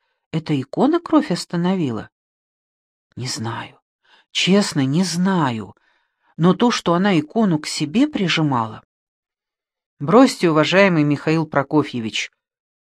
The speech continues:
Свои сказки для бабушек оставьте. Они не договорили. С кровати, где лежала девушка, раздался слабый голос. «Скажите, вы Киреев?»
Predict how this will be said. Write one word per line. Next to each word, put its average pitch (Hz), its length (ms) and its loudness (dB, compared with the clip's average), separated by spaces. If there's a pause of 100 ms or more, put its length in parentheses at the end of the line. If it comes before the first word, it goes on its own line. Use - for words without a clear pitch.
(240)
Свои 196 320 4
сказки 220 500 0
для 156 220 2
бабушек 131 560 0
оставьте. - 640 -6 (920)
Они 139 280 -2
не 208 180 0
договорили. 180 800 -6 (1040)
С - 80 -12
кровати, 165 520 -2
где 143 200 -4
лежала 151 400 -2
девушка, 208 640 -2 (300)
раздался 190 680 0
слабый 185 480 -2
голос. 160 560 -2 (680)
«Скажите, 160 840 -4
вы 147 340 -6
Киреев?» 170 880 -2